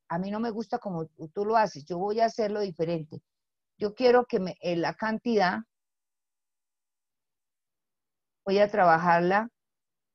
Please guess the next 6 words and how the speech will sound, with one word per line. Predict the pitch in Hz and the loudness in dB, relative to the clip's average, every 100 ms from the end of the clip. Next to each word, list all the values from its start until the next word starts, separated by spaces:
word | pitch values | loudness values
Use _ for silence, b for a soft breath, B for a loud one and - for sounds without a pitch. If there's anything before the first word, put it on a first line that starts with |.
| - | -2
aquí, | 214 208 220 214 226 233 _ _ _ _ _ _ - | -2 -2 -2 -2 -2 -6 _ _ _ _ _ _ -2
eh, | 190 180 165 | 2 4 2
veinte, | 175 214 247 247 - 247 254 254 - | 2 6 6 4 4 4 4 2 -6
quince | 240 240 226 - 240 | -2 0 0 0 -2
y | 233 | -2
tres, | 220 196 180 233 - | -2 0 0 -4 -12